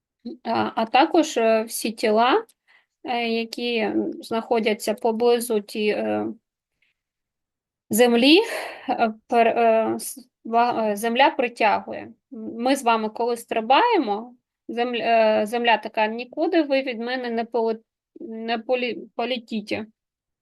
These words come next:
Е, і тримає нас завжди, притягує назад. Е, літак, який піднімається в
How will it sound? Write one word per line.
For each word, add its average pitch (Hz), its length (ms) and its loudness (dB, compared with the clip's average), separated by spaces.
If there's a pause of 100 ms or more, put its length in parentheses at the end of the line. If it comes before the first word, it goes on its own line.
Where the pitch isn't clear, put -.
Е, 254 200 -4
і 262 100 -6
тримає 240 500 2
нас 214 260 -2
завжди, 202 320 -2
притягує 226 600 0
назад. 208 560 -4 (600)
Е, 233 260 -4
літак, 233 560 2
який 208 540 -4 (840)
піднімається 202 840 -2
в 220 60 -10